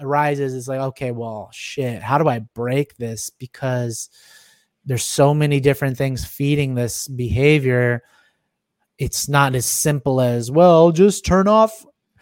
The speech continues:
just delete your, your," I, I mean, I don't know, maybe it is, but just delete your stuff from your phone or all this stuff. It's like, well, <laughs> I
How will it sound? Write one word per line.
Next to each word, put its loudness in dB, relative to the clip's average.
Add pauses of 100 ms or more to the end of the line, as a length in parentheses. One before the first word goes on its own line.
(240)
just 2
delete 4
your, -4 (100)
your," -2 (220)
I, 2
I 0
mean, -2
I 0
don't 4
know, 0
maybe 2
it -2
is, -6
but -8 (720)
just -2
delete 2
your 0
stuff 2
from -4
your 0
phone 2
or 2
all 6
this -2
stuff. -2
It's -12
like, -2
well, 0 (420)
<laughs> -20
I -10